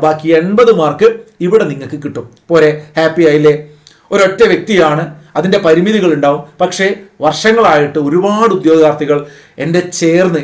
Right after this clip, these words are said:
ഞാൻ പറയുന്ന കാര്യങ്ങൾ മനസ്സിലാക്കി Telegram-ിലൂടെയൊക്കെ പഠിക്കുന്നുണ്ട്. അവരിൽ കഴിഞ്ഞ എൽ ജി എസ് നിങ്ങൾക്ക് ചെക്ക് ചെയ്യാം, നമ്മുടെ Telegram ചാനൽ, YouTube ചാനൽ കയറി അഞ്ഞൂറ് പേരുടെ ഒരു ബാച്ചിൽ നിന്നും ഇരുന്നൂറ്റി ചില്ലോണം ആളുകൾ നമ്മുടെ ടോപ്പ് റാങ്കിലേക്ക് വന്നിട്ടുണ്ട്. ഇത് നിങ്ങൾക്ക് ഒരു സംഭവമായിട്ട് തോന്നില്ല,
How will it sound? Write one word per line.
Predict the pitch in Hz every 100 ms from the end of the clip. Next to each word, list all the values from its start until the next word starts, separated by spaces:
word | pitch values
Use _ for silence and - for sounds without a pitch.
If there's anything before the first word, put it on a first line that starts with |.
| 143
ഞാൻ | 147
പറയുന്ന | 143 165 165
കാര്യങ്ങൾ | 156 151 151
മനസ്സിലാക്കി | 147 160 170 156 151 143
Telegram-ിലൂടെയൊക്കെ | 139 143 151 165 170 156 151 151
പഠിക്കുന്നുണ്ട്. | 135 143 139 120 - _ _ 151
അവരിൽ | 185 208 202 175
കഴിഞ്ഞ | 160 190 196 160
എൽ | 151
ജി | 151 160
എസ് | 143 117 - _
നിങ്ങൾക്ക് | 151 175 202
ചെക്ക് | 175 160
ചെയ്യാം, | 185 175
നമ്മുടെ | 156 156
Telegram | 147 147 160 160
ചാനൽ, | 156 151
YouTube | 147 156 147
ചാനൽ | 151 143
കയറി | 139 135 - - - 139
അഞ്ഞൂറ് | 170 185 214 185
പേരുടെ | 175 165
ഒരു | 160 147
ബാച്ചിൽ | 143 170 151
നിന്നും | 147 147 156
ഇരുന്നൂറ്റി | 151 170 185 185 -
ചില്ലോണം | - 156 165 175 160
ആളുകൾ | 147 139 117 - _ _ _ 143
നമ്മുടെ | 151 165 185 190 214 202
ടോപ്പ് | 156 180 196 220
റാങ്കിലേക്ക് | 151 160 160 156 151
വന്നിട്ടുണ്ട്. | 143 147 135 127 - _ _ _ 175
ഇത് | 226
നിങ്ങൾക്ക് | 202 202 208 214 214 208
ഒരു | 190 202 214 - -
സംഭവമായിട്ട് | 175 185 202 185 190
തോന്നില്ല, | 170 170